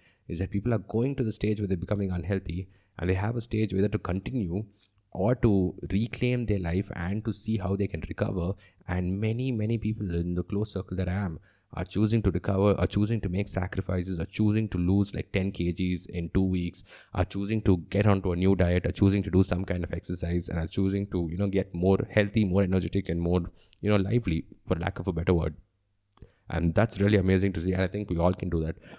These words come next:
to whatever extent, right? And it does play a huge impact. It does definitely play a huge impact, not just in the way you work, but also just in the enthusiasm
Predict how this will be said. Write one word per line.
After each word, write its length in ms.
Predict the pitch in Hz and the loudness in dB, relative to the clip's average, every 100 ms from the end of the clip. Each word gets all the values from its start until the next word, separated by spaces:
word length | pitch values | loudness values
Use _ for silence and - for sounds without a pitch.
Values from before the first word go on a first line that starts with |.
| - | -6
to 60 | 87 | -2
whatever 240 | 87 95 | 0 0
extent, 380 | 85 - 78 76 | -4 -8 -10 -8
right? 200 | 78 80 | -8 -6
And 240 | 80 82 80 | -4 -4 -4
it 140 | 107 | -4
does 180 | 107 143 | -2 -2
play 200 | - 110 | 0 0
a 100 | 90 | 0
huge 320 | - 98 98 | 2 2 2
impact. 440 | 82 - 76 - - _ - _ - | 0 0 -2 -2 -10 _ -20 _ -6
It 200 | 80 80 | -4 2
does 220 | 101 98 | 2 2
definitely 540 | 78 92 - 107 107 | 0 0 0 -2 -2
play 220 | 98 90 85 | -2 0 0
a 60 | |
huge 300 | 82 95 95 | 0 2 0
impact, 480 | 85 80 92 113 - - | 0 -2 0 0 -2 -12
not 380 | 90 90 113 - | -6 -4 -4 -2
just 340 | 104 92 - - | 2 2 0 -8
in 120 | 90 | -4
the 100 | 80 | -2
way 200 | 80 87 | 2 4
you 160 | 85 | 4
work, 500 | 78 76 80 139 - - - _ _ _ _ | 2 0 0 0 -4 -20 -20 _ _ _ _
but 280 | 95 87 - | -4 -4 -4
also 440 | 85 95 107 120 110 | -4 -4 -4 -4 -4
just 420 | - 98 - - | 2 2 2 -2
in 100 | 101 | 0
the 120 | 95 87 | 4 4
enthusiasm 720 | 85 110 101 95 101 98 92 | 4 2 4 2 2 0 -2